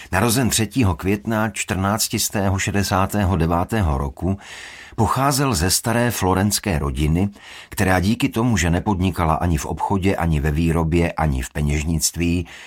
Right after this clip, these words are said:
ale spoléhala na pozemkový majetek, nepodléhala proměnlivým podmínkám, jež se nevyhnuly ani vládnoucím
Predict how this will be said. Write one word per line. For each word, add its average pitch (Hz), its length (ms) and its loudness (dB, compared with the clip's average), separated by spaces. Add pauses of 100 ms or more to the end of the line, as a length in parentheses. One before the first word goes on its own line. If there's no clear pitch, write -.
(100)
ale 92 200 2
spoléhala 92 680 2
na 76 120 2
pozemkový 101 600 0
majetek, 65 680 -4 (460)
nepodléhala 123 840 2
proměnlivým 98 800 2
podmínkám, 92 840 0 (320)
jež 101 200 2
se 87 120 -2
nevyhnuly 90 720 2 (120)
ani 73 220 0
vládnoucím 73 920 0